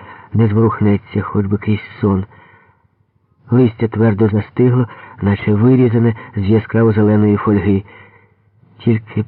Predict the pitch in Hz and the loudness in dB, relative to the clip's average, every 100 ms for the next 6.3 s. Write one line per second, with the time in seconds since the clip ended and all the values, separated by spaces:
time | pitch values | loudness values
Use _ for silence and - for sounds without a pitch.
0 | - - 107 139 117 120 127 107 - 101 | -10 -6 -4 -2 0 2 2 0 -4 -6
1 | 98 - - 104 104 127 113 117 110 - | -6 -12 -6 -2 0 0 0 -2 -4 -2
2 | 110 117 120 117 - - - - 117 - | 0 2 2 -2 -4 -16 -14 -4 -2 0
3 | 139 143 127 107 139 196 208 - 76 - | 0 0 0 -2 0 2 0 -4 -10 -10
4 | - - _ _ _ _ _ _ _ 101 | -16 -20 _ _ _ _ _ _ _ 0
5 | 156 196 180 117 92 - 104 107 180 202 | 2 2 2 -2 -6 -4 -4 0 2 2
6 | - 104 | -2 -12